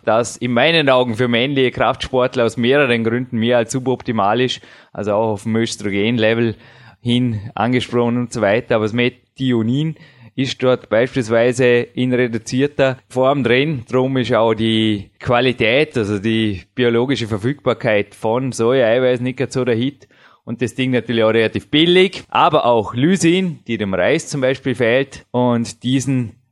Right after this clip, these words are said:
einfach geringwertiger macht. Also das sind alles Dinge, die beispielsweise beachtet gehören. Also auf den Punkt gebracht, du brauchst alle Aminosäuren und zwar in ausgeglichenem Verhältnis zur richtigen Zeit.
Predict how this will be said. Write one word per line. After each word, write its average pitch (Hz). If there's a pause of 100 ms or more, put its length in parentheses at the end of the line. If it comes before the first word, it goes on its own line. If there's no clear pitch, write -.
einfach 117
geringwertiger 131
macht. 113
Also 123
das 135
sind -
alles 143
Dinge, 151 (120)
die 139
beispielsweise 127
beachtet 110
gehören. 104
Also 113
auf 127
den 131
Punkt 160
gebracht, 127 (280)
du 127
brauchst 123
alle 151
Aminosäuren 139
und 117
zwar 127
in 127
ausgeglichenem 143
Verhältnis 135
zur 135
richtigen 123
Zeit. 110